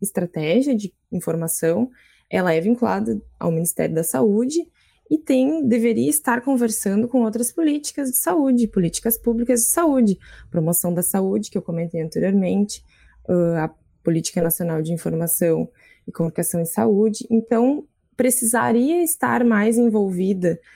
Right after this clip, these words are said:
com o Sistema Único de Saúde. Então, em nenhum momento, ãh, se observa uma ênfase forte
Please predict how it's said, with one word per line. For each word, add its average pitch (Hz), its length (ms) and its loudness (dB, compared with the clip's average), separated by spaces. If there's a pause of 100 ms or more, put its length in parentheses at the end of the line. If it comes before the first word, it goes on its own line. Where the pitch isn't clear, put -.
(140)
com 202 300 2
o 233 60 4
Sistema 214 460 -2
Único 220 260 0
de - 80 -6
Saúde. 247 580 2 (320)
Então, 214 240 0
em 226 80 4
nenhum 233 340 4
momento, 285 840 0 (100)
ãh, 196 240 -2
se - 160 0
observa 190 640 -2
uma 190 280 2
ênfase 185 640 0
forte 185 640 -2